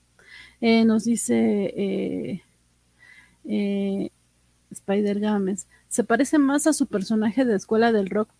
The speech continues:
muy realista". La Sam quedó traumada por esa parte de su vida, más porque siempre le pagaron menos. Por eso su programa con Kat no siguió a pesar del éxito.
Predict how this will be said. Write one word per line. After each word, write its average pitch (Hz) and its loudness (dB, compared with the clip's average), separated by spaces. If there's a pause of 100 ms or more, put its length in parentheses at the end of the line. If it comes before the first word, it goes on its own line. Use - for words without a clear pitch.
(100)
muy 240 2 (120)
realista". 190 -4 (1080)
La 233 0
Sam 285 4
quedó 247 4
traumada 233 0
por 202 -2
esa 220 -2
parte 226 -6
de 208 0
su 214 -4
vida, 233 0
más 214 -2
porque 220 -6
siempre 226 -2
le 185 0
pagaron 190 -2
menos. 214 0
Por 202 -2
eso 226 0
su - -12
programa 202 -2
con 208 -2
Kat 226 -4
no 226 0
siguió 220 0
a 226 -2
pesar 208 -4
del 190 -6
éxito. - -12